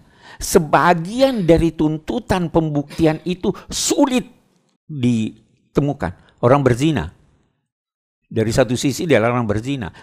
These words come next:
tapi di sisi lain dia larang orang lihat kemungkaran. Iya kan? Jadi bagaimana bisa? Dari satu sisi dikatakan, kalau kamu, eh, menuduh orang berzina, bu-, harus ada am-, tiga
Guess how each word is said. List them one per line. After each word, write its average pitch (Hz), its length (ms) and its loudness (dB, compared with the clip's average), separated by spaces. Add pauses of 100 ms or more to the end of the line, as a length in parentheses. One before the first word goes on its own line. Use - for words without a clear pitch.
tapi 107 160 0
di 117 160 -4
sisi 120 240 -6
lain 123 240 0
dia 101 160 -2
larang 143 320 0
orang 131 240 0
lihat - 640 -2
kemungkaran. 113 640 0 (680)
Iya 143 140 6
kan? 208 120 0 (920)
Jadi 90 120 0
bagaimana 175 460 2
bisa? 120 320 -8 (340)
Dari 127 220 4
satu 131 240 2
sisi 170 240 2
dikatakan, 131 720 -2
kalau 107 340 4
kamu, 220 500 2 (460)
eh, 127 160 0
menuduh 156 540 4
orang 139 260 4
berzina, 151 540 -2 (420)
bu-, 147 460 -4
harus 156 480 2
ada 160 260 2
am-, 156 320 0
tiga 156 380 2